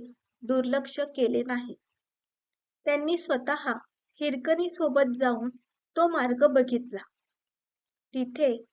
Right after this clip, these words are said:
एक बुरुज बांधला. त्या बुरुजाचे नाव सुद्धा हिरकणी बुरुज ठेवले. त्यांनी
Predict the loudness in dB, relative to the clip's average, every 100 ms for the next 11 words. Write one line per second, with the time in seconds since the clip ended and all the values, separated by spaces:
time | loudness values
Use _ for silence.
0 | _ -4 -2 0 0 -2 0 0 0 -6
1 | -12 _ _ _ _ 2 2 4 0 2
2 | 4 4 2 -4 -2 -2 -4 -12 _ _
3 | -10 -10 -4 -2 -2 -4 _ _ _ _
4 | 0 0 0 0 2 2 2 0 -8 _
5 | -2 -2 -2 _ _ _ _ _ _ _
6 | _ _ _ _ _ 0 0 0 -2 -4